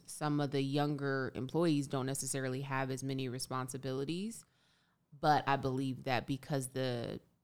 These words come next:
pay amount is higher or increasing or it's out there, some of them are looking at it like, "Oh, great, well, I'm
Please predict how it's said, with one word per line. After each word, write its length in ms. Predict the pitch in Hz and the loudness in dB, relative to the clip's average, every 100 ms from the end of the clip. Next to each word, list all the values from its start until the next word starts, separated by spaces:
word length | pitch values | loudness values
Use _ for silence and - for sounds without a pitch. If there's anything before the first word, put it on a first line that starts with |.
| _ | _
pay 480 | - 165 151 143 131 - | -4 2 2 2 0 -4
amount 400 | 135 131 131 - | -2 0 0 -2
is 120 | - | -6
higher 420 | - 202 202 190 | 0 2 2 0
or 200 | 151 135 | 0 0
increasing 640 | 131 139 - 185 - 175 160 | -2 -4 -4 -4 -4 -4 -2
or 160 | 135 | -2
it's 120 | 127 - | -4 0
out 260 | 143 165 - | 0 0 -2
there, 220 | 170 175 | -2 -2
some 300 | - 151 147 | -2 0 0
of 80 | 143 | 0
them 180 | 139 | -2
are 40 | 135 | -2
looking 380 | 143 143 139 139 | -2 -2 -2 -2
at 200 | 135 135 | -2 -2
it 160 | - | -4
like, 340 | 131 127 117 - | -4 -4 -4 -4
"Oh, 220 | 202 143 | -2 -2
great, 280 | 131 196 120 | -2 -2 0
well, 120 | 117 | 0
I'm 240 | 139 175 | 0 -2